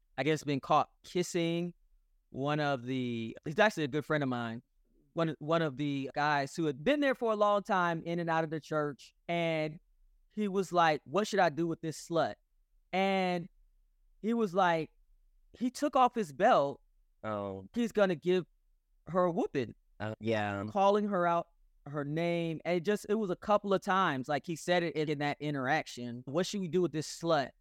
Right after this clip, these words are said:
Speaker 1: this whore who is just,
Speaker 2: Mm.
Speaker 1: just thinking that the man of God won't find out or whatever?"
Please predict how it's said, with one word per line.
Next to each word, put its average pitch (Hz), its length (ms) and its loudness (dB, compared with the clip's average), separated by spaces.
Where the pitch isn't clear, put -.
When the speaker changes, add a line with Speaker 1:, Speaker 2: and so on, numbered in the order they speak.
Speaker 1:
this 151 240 -6
whore 160 500 2
who 185 240 2
is 151 200 -2
just, 151 360 -2
Speaker 2:
Mm. - 60 -20
Speaker 1:
just 185 240 0
thinking 180 320 0
that 156 240 2
the 147 80 -4
man 170 240 0
of 151 100 -2
God 156 460 2
won't 160 320 -2
find 160 360 2
out 165 260 2
or 143 200 -4
whatever?" 131 540 -2